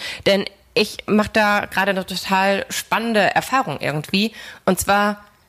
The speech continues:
dass Schönheitsideale immer weniger existieren oder, was ich mich auch schon gefragt hab, ob ich vielleicht jetzt einfach in einer sehr, sehr angenehmen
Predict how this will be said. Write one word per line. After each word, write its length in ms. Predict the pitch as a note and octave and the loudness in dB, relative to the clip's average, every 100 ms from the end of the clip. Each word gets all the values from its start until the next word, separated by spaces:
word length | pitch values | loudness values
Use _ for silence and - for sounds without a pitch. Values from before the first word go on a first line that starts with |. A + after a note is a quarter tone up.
| _ _ _ _ _ _ | _ _ _ _ _ _
dass 160 | - F#3 | 0 0
Schönheitsideale 1200 | - A#3+ B3 A#3 G#3 G#3+ G#3 G3+ G#3 G#3 G#3 G3+ - _ _ _ _ _ | 2 2 2 0 -2 2 2 4 2 2 0 -2 -10 _ _ _ _ _
immer 360 | - A3+ B3 G3 | 0 2 2 0
weniger 440 | G#3 A#3 G#3+ G#3 | 0 2 2 0
existieren 720 | - - - E3 - - A3 D4 B4 - _ _ _ _ _ _ _ _ _ _ _ _ _ _ _ - | -4 -8 -6 -6 -6 -4 -2 -2 -6 -14 _ _ _ _ _ _ _ _ _ _ _ _ _ _ _ 0
oder, 480 | A#3+ C#4 D#4 D#4+ - - _ _ - | 2 4 2 2 -2 -10 _ _ -2
was 160 | F#3+ | -2
ich 140 | G3+ G#3 | 2 2
mich 180 | G3+ - | 2 2
auch 100 | B3 | 0
schon 160 | C#4+ | 0
gefragt 320 | C4+ C4 C4 | 0 0 -2
hab, 160 | B3+ - | 0 -2
ob 140 | G3 - | -4 -4
ich 200 | C4 - | -6 -4
vielleicht 400 | C4 A3+ A3+ A3+ | 0 2 0 -4
jetzt 180 | A3+ - | -6 -2
einfach 320 | G#3+ - G#3+ | -2 -2 -2
in 160 | - | 0
einer 260 | F#3+ F#3 F#3+ | 2 2 2
sehr, 300 | F3 G3+ G#3+ | 2 4 4
sehr 240 | G3+ G3+ | 4 2
angenehmen 760 | - G#3 G3+ F#3+ F#3 F#3 F3+ | 2 0 0 -2 -2 0 0